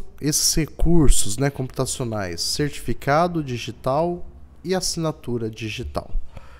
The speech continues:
Vamos começar falando um pouco do certificado digital. O que seria o certificado digital? O certificado digital é um tipo de recurso que é utilizado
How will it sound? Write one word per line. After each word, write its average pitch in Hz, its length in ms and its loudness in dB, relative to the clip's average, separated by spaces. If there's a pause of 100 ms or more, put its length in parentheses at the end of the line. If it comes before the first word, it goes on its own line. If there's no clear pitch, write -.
(160)
Vamos 269 160 -4
começar 220 440 2
falando 151 320 2
um 131 40 -4
pouco - 280 2
do 147 100 -2
certificado 175 960 0
digital. 160 540 -6 (640)
O 156 80 -4
que - 120 0
seria 180 800 4
o 143 100 -4
certificado 135 800 2
digital? 123 640 -4 (1080)
O - 40 -18
certificado 240 460 0
digital 131 840 2
é - 100 2
um 165 80 8
tipo - 260 2
de 135 140 2
recurso 120 720 2 (160)
que 107 400 0
é 104 80 2
utilizado 101 920 2